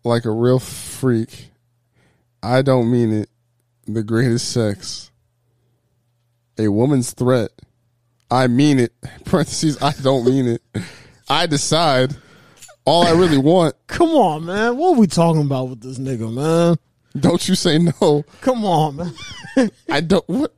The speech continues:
Speaker 1: Bro. Bro, we
Speaker 2: And we let this shit slide. We let this shit slide for decades.
Speaker 1: So,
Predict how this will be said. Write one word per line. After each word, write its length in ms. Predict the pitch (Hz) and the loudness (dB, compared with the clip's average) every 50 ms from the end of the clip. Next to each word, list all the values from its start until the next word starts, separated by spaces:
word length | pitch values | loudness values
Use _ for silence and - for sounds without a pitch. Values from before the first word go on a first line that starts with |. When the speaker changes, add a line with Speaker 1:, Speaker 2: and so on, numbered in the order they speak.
| _ _ - _ _ _ _ | _ _ -20 _ _ _ _
Speaker 1:
Bro. 400 | 151 165 156 135 117 101 104 107 - - _ _ _ _ _ _ _ _ _ _ _ - | -16 -12 -10 -10 -10 -10 -12 -16 -18 -20 _ _ _ _ _ _ _ _ _ _ _ -16
Bro, 520 | 151 160 170 175 160 143 131 127 117 104 - _ _ _ | -12 -6 -2 -2 -2 -2 -2 -4 -8 -10 -14 _ _ _
we 280 | 135 143 180 330 349 - - 269 - - - - _ _ _ _ _ _ _ _ _ _ _ _ _ _ _ _ - | -8 -2 0 2 2 0 -2 -8 -14 -20 -20 -20 _ _ _ _ _ _ _ _ _ _ _ _ _ _ _ _ -20
Speaker 2:
And 120 | 220 233 240 | -18 -14 -10
we 120 | 277 285 | -8 -4
let 240 | 285 277 269 269 - | -2 0 -2 0 0
this 160 | 285 277 - | 0 0 0
shit 220 | - 277 269 277 262 | 0 -2 -2 -2 -2
slide. 340 | - - 226 226 240 247 - - | -4 -4 -4 -2 -2 -4 -4 -2
We 180 | 214 233 311 | 2 2 4
let 220 | 302 294 262 247 - | 4 4 2 0 2
this 160 | 247 247 - | 0 0 2
shit 160 | - 247 214 - | 2 2 0 0
slide 320 | - 220 208 208 202 190 | 0 0 2 2 2 2
for 140 | - 185 180 | 0 -2 -2
decades. 800 | 156 190 190 196 - - 208 196 190 185 160 131 113 - - - - _ _ _ _ _ _ _ _ _ _ - _ _ _ _ _ _ _ _ _ _ _ _ _ _ - - _ - - _ _ | 0 0 -2 -2 -2 -4 -4 -2 0 0 -2 -2 -4 -8 -14 -16 -20 _ _ _ _ _ _ _ _ _ _ -20 _ _ _ _ _ _ _ _ _ _ _ _ _ _ -20 -20 _ -20 -20 _ _
Speaker 1:
So, 460 | - - - 131 117 107 101 101 | -14 -8 -4 0 0 2 0 0